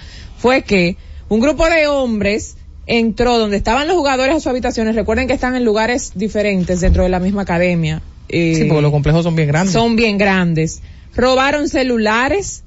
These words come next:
Speaker 1: dinero en efectivo, ropa, PlayStation, que, ¿verdad?, que utilizan para jugar en su tiempo libre.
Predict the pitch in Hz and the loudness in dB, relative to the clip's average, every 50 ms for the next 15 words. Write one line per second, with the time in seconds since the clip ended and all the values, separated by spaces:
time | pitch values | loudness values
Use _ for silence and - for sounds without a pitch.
0 | - - 180 175 214 208 214 214 220 220 220 220 - - 208 175 - - - 185 | -10 -6 -2 0 0 2 2 0 0 0 -2 -4 -4 -4 -6 -6 -6 -6 -2 0
1 | 185 196 214 240 311 - - - - - - - - 190 185 185 185 190 208 - | 0 0 0 0 -2 -4 -10 -18 -20 -20 -10 -4 -2 0 2 2 2 2 0 0
2 | - 247 311 - - - - - - - - - - - - 208 202 190 180 180 | -2 -4 -4 -4 -10 -16 -20 -20 -20 -20 -20 -20 -20 -8 -2 0 0 2 0 0
3 | 180 - - 226 240 262 269 - - 233 226 220 208 180 185 170 165 160 160 160 | -2 -2 0 0 0 0 -2 -2 -2 0 0 0 -2 -2 -2 0 0 0 0 0
4 | 208 226 226 185 170 180 165 175 180 196 208 196 185 196 185 180 190 165 180 190 | 0 0 0 0 -2 -2 -2 0 0 0 0 0 2 2 2 2 2 2 2 2
5 | 196 196 202 185 170 180 175 165 - 175 185 233 285 302 262 240 247 285 | 2 2 2 0 2 0 0 2 2 2 2 2 2 2 2 0 0 -2